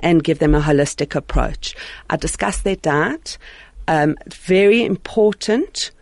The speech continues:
to reduce acid from the diet, citrus fruits,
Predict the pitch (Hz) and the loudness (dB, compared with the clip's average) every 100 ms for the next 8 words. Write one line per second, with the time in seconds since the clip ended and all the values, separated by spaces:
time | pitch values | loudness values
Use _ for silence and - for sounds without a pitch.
0 | _ - - - 202 180 165 180 196 185 | _ -20 -18 -4 2 2 2 0 0 0
1 | - 180 190 - 202 - - - _ - | -4 -4 -4 -2 -2 -2 -8 -20 _ -4
2 | 185 175 170 160 160 247 320 - - - | -2 0 0 2 2 0 -4 -6 -6 -6
3 | 190 - - 202 254 - - | -10 -10 -2 -2 -2 -8 -12